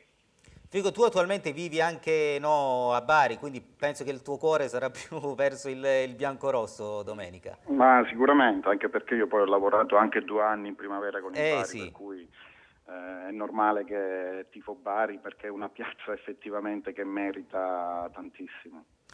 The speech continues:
Speaker 1: Gianni, che tipo di, di giocatore era Federico Giampaolo?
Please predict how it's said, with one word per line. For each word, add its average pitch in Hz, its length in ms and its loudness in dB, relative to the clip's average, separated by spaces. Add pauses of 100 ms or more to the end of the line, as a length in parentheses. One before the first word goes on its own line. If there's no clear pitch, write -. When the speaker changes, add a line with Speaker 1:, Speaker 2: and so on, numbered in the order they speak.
Speaker 1:
Gianni, 190 280 2
che 180 140 0
tipo 214 220 0
di, 202 340 -2
di 185 100 -6
giocatore 165 440 0
era 110 140 -2
Federico 120 380 -6
Giampaolo? 95 540 -8